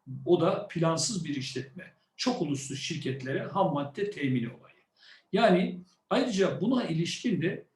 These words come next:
şöyle bir süreç yaşadık. Altı bin sekiz yüz otuz bir sayılı Orman Kanunu bin dokuz yüz elli dört yılında yasallaştı. Elli dört yılından iki bin üç yılına kadar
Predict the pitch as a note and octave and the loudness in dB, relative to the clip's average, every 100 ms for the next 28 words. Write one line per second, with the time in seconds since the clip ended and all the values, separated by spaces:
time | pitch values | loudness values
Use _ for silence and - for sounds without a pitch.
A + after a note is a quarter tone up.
0 | _ - C4+ E4+ F#3+ - D#3+ G3+ G3+ - | _ -4 0 2 0 -2 2 2 2 -4
1 | - - _ _ _ _ _ _ _ - | -10 -14 _ _ _ _ _ _ _ 0
2 | G3 - C4+ - G#3 A3 F3 D3+ D#3+ E3+ | 2 2 2 0 -2 -2 -2 -2 -4 -2
3 | B3 - C3 A2+ B2 D3 G#3 F#3+ C#3 A#2+ | -2 -2 -2 -2 0 2 2 2 2 0
4 | - A#2 G#3 - - _ _ _ F3+ A#3 | 0 -2 -2 -4 -10 _ _ _ 2 4
5 | G3+ A3 G3+ - F3 F3+ F3+ G3+ G#3 - | 6 4 0 6 8 10 8 6 4 2
6 | C#3 C3 A#2 A2+ G2+ - - F#2+ F#2 - | 0 2 0 -2 -4 -6 -8 -10 -12 -14
7 | - - _ _ _ _ _ _ - G3 | -16 -20 _ _ _ _ _ _ 6 8
8 | B3+ B3 B3 - F#3 F#3 C#3+ B2+ C3 C#3 | 8 8 8 8 6 8 6 0 -4 -4
9 | A#3 F#3+ - A#2+ F3+ - E3 C#3 C3+ A2+ | 0 0 0 -4 -6 -4 -2 0 0 0
10 | D3+ D#3+ C#3+ A#2 - | 0 0 0 -4 -8